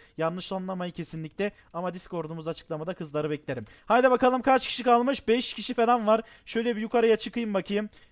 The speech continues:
Nereye gidelim? Ee, <laughs> tövbe tövbe, pezevenk pek hadi oğlum. Yapmıyoruz öyle işler.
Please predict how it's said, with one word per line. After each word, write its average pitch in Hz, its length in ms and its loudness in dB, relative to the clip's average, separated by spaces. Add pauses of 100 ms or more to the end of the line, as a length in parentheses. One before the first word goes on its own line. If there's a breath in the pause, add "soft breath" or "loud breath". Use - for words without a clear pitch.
Nereye 202 280 0
gidelim? 185 440 -4
Ee, 156 640 0 (160)
<laughs> - 180 -20
tövbe 202 300 0
tövbe, 165 380 -6
pezevenk 170 440 -8
pek 160 120 -10
hadi 151 200 -4
oğlum. 180 200 -10
Yapmıyoruz 165 460 -6
öyle 139 140 -4
işler. 131 280 -10